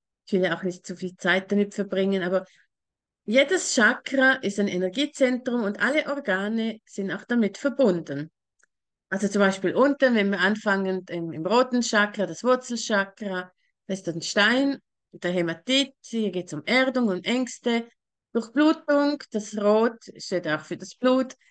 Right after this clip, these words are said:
Wenn man kalte Hände, kalte Füße hat zum Beispiel, ja, dann ist das, das Wurzelchakra irgendwo nicht im, im Gleichgewicht. Und das zweite ist das Sakralchakra. Da ist die Farbe Orange zugeordnet. Hier geht's um die Fortpflanzung,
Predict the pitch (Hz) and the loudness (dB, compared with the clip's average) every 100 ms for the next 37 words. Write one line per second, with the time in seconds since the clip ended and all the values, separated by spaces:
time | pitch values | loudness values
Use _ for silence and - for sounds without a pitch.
0 | _ - 185 185 185 180 180 175 226 254 | _ -4 -2 0 0 0 -2 -2 0 0
1 | 240 190 180 214 - 240 - 233 220 214 | -2 -4 -6 -6 -4 -4 -2 -2 0 0
2 | 214 214 202 190 190 - - 185 180 180 | -2 -4 -2 -2 -4 -6 -2 0 0 -4
3 | _ _ _ _ - 175 156 196 _ _ | _ _ _ _ 0 2 2 -2 _ _
4 | _ - - 190 196 220 247 247 - - | _ -20 -8 -2 0 -2 -4 -6 -10 -8
5 | 247 285 392 440 269 - 190 175 185 165 | -4 2 2 2 -2 2 2 2 0 0
6 | 180 185 185 175 175 - - 175 170 165 | 0 -2 0 0 0 -4 -4 -4 -2 -4
7 | 180 151 143 - 135 127 - - _ _ | -2 -2 -2 -8 -12 -10 -14 -20 _ _
8 | _ _ _ 202 190 175 - 185 - 214 | _ _ _ 0 2 0 -4 -12 0 2
9 | 214 214 190 180 - 170 208 220 311 311 | 4 0 -2 -4 -6 -4 2 4 4 2
10 | 302 285 285 311 302 330 - _ _ _ | 2 2 0 0 0 0 -8 _ _ _
11 | _ _ _ _ _ - _ _ _ _ | _ _ _ _ _ -20 _ _ _ _
12 | _ 233 226 214 180 175 170 294 330 320 | _ 2 2 2 2 2 4 4 4 0
13 | - 302 294 226 254 240 262 254 220 190 | -4 -4 -2 0 -2 -2 -4 -4 -6 -6
14 | 160 - 151 - 269 277 269 262 226 233 | -8 -8 -12 -2 4 4 4 2 4 4
15 | 226 233 220 220 | 0 0 0 -2